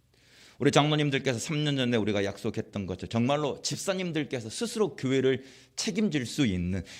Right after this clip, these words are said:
서리 집사라고 하는 게 교회에서 일을 한다는 뜻이거든요. 이 정말로 서리 집사다운 집사가 될 수 있도록 우리가 모든 걸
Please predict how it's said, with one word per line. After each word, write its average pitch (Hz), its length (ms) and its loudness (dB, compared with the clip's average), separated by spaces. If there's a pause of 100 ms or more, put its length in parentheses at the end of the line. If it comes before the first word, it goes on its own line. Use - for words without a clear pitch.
서리 247 400 6
집사라고 170 500 2
하는 156 180 0
게 143 160 2
교회에서 151 360 0
일을 190 300 0
한다는 123 400 -2
뜻이거든요. - 640 -8 (1000)
이 139 80 -8
정말로 175 440 4
서리 220 420 2
집사다운 143 1080 0
집사가 101 400 -6
될 80 160 -10
수 - 160 -14
있도록 82 520 -10 (240)
우리가 92 300 -6
모든 90 340 -6
걸 95 180 -4